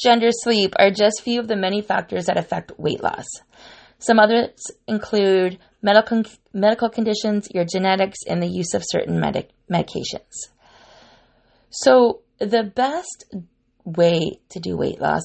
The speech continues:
honestly, is to learn who you are. You need to figure out what works for you, what will be a healthy, calorie-reduced eating pattern for you.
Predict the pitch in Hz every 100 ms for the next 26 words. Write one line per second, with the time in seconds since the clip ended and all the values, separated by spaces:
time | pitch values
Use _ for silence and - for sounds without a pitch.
0 | - 175 180 196 214 254 240 - 208 180
1 | 160 170 180 170 - - - 131 - _
2 | _ _ _ _ _ 196 233 269 277 247
3 | 214 - 208 208 202 214 - 170 170 -
4 | _ _ _ 165 165 190 214 - _ _
5 | 196 202 226 - - 202 170 156 202 269
6 | _ _ _ _ _ 190 220 285 262 254
7 | 233 220 - 185 170 - 190 185 214 214
8 | 220 _ - - 196 220 247 233 208 202
9 | 185 175 - _ 196 185 185 180 - 180
10 | 170 165 165 170 165 - 214